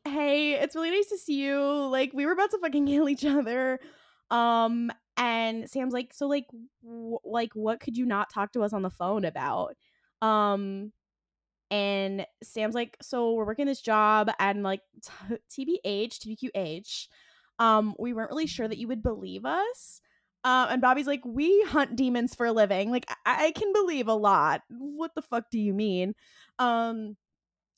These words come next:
and they're like, "Yeah, so we haven't, like, seen anything like this before." Um, and he's like, "Yeah, like, no-, not even, not even close."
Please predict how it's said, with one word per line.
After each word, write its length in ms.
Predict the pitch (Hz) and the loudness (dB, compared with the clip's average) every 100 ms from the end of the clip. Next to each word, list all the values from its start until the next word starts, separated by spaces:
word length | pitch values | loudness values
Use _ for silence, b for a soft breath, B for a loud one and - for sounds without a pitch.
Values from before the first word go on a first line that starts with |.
| 233 | -4
and 100 | 233 | -2
they're 120 | 233 | 0
like, 180 | 226 214 | 0 0
"Yeah, 260 | 226 202 - | 0 0 0
so 140 | 311 | 0
we 80 | 330 | 0
haven't, 320 | 294 269 427 554 | 2 2 0 -4
like, 120 | - | -6
seen 320 | - 294 285 | -2 0 0
anything 480 | 233 226 220 - 202 | 0 -2 -2 -4 -4
like 220 | 196 190 - | -2 -6 0
this 260 | 508 523 - | 0 2 0
before." 320 | 523 508 523 539 523 539 523 | -4 -2 0 0 0 -4 -2
Um, 420 | 254 240 233 233 233 | 0 2 2 -2 -6
and 100 | 226 | -8
he's 100 | 254 | -6
like, 140 | 233 233 | -6 -4
"Yeah, 220 | 214 185 | 0 0
like, 160 | 185 196 - | 0 -4 -8
no-, 240 | 220 220 208 | -6 -4 -4
not 240 | 226 202 185 | 2 4 4
even, 360 | 175 170 175 - - | 0 -6 -10 -16 -8
not 220 | 220 190 | -4 -4
even 180 | 165 156 | -6 -8
close." 600 | - 160 165 190 - | -8 -6 -6 -6 -10